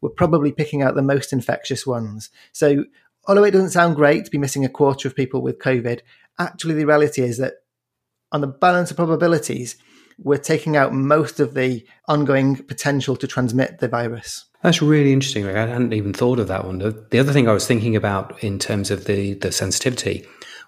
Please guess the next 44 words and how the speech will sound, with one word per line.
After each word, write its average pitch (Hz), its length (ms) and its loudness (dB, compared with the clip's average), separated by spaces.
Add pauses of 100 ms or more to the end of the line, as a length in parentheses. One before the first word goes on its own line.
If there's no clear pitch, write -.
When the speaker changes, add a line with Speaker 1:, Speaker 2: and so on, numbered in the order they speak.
Speaker 2:
was 110 180 0
whether 107 240 4
or 104 40 2
not 110 160 0
there 101 100 0
might 107 200 0
be 107 60 -2
user 104 380 0
error, 104 360 0
'cause, - 280 -6 (360)
uh, 104 60 0
you've 123 200 2
done 120 120 4
a 107 60 4
lot 110 120 4
of 101 60 2
work 104 260 2
in 101 80 -2
the 95 60 -4
past 101 380 -4
on 98 80 -4
point 101 260 -6
of 104 80 -12
care 135 240 -2
testing, 95 480 -6 (340)
and 123 120 0
even 131 240 4
using, 107 540 -2 (100)
um, 101 180 -4
healthcare - 680 -8
professionals, 98 760 -2 (520)
there 117 160 4
is 120 140 4
variability 110 600 2
in 104 60 -6
how 107 200 -4
well 104 380 -4
people 110 320 -8
perform 98 460 -4
tests. - 340 -6
Now, 139 160 -4 (260)
the 131 60 0
lateral 147 300 2
flow 107 280 2